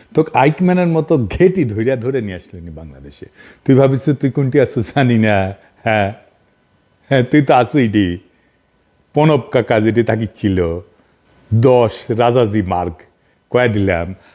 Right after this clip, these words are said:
আবার যেটি তোকে এক পিসিরও তো খুঁজে বের করবো। কেমনে বের করেছি? তুই এটা বেকুব। জান, যা, নতুন জায়গায় যা, আবার খুঁজে বের করবো।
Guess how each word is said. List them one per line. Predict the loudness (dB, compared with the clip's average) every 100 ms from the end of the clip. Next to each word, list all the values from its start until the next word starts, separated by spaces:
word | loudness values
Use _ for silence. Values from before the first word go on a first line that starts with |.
| _
আবার | -4 0 2
যেটি | 2 2
তোকে | 2 0 0
এক | -2 -2
পিসিরও | -6 0 2 4
তো | 2
খুঁজে | 0 0 2
বের | 2 0
করবো। | -2 -2 -4 -8 -12 -20 _ -2
কেমনে | 0 2
বের | 2 4
করেছি? | 4 2 4 4 4 0 -20 -12
তুই | -8 0 0
এটা | 0
বেকুব। | -2 -4 -4 -10 -10 _ _ -10 0
জান, | 2 4 2 -6 -8
যা, | 2 2 2 2
নতুন | 0 2 2
জায়গায় | 2 2
যা, | 0 -2
আবার | -2 -4
খুঁজে | -2 0
বের | 0 -2
করবো। | -8 -12